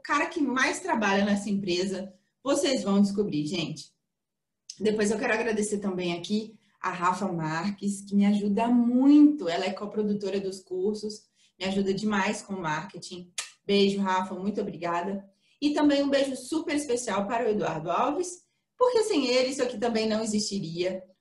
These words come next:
Um beijo, né? Obrigada por todo esse incentivo, por toda essa, é, essa disponibilidade de ajudar aí o canal Mulher na Bolsa. Gente,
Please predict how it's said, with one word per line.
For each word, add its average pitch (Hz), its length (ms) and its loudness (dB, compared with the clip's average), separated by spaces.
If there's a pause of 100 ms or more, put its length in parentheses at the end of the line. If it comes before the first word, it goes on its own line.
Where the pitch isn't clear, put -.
Um 233 160 0
beijo, 208 680 2 (120)
né? 202 380 -6 (720)
Obrigada 185 640 2
por 185 200 -8
todo 214 300 2
esse 208 220 0
incentivo, 202 720 -2
por 196 160 -12
toda 208 240 -2
essa, 190 440 -4 (360)
é, 170 480 2
essa 202 200 0
disponibilidade 175 920 0
de 180 80 -2
ajudar 170 600 -4 (220)
aí 202 340 4
o 202 60 2
canal 190 380 0
Mulher 175 260 -2
na 175 140 -6
Bolsa. 143 440 -10
Gente, 180 480 -4